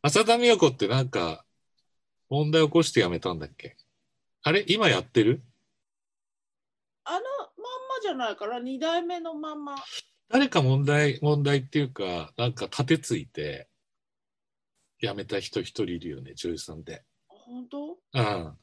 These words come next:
Speaker 1: なんかゲラゲラ笑いながら言ってた。ほら、監督と会わないとかさ、なんかあるじゃない。<laughs> 気にも留めてなかったけど。
Speaker 2: <laughs>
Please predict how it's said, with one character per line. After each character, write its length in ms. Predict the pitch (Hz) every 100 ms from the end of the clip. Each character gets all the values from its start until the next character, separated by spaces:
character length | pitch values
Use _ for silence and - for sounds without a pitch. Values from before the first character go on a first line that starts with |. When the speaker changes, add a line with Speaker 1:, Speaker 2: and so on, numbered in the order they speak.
| -
Speaker 1:
な 100 | 117
ん 20 |
か 160 | 92 85 90
ゲ 120 | 117
ラ 120 | 135
ゲ 100 | 135
ラ 100 | 131
笑 260 | 123 123 127
い 40 |
な 100 | 131
が 100 | 123
ら 40 | 82
言 100 | 80
っ 20 |
て 160 | -
た。 180 | - - _ _ -
ほ 60 | 127
ら、 60 |
監 240 | 127 175 180
督 200 | 185 -
と 80 |
会 80 | 170
わ 100 | 180
な 100 | 170
い 80 | -
と 80 | -
か 100 | -
さ、 260 | 110 90 _ - -
な 100 | 104
ん 60 |
か 160 | 85 87
あ 60 |
る 80 | 120
じ 100 | 90
ゃ 40 | -
な 60 |
い。 60 | - _ _ _ -
<laughs> 1080 | 233 - 214 208 190 185 - 160 - 156 - _ _ _ _ - 143 - _ - - - - _ _ - - _
気 80 | 156
に 100 | 160
も 120 | 151
留 180 | 123 95
め 60 | 87
て 100 | 85
な 80 |
か 140 | 82 208
っ 40 |
た 100 | -
け 80 | -
ど。 100 |
Speaker 2:
<laughs> 80 | 269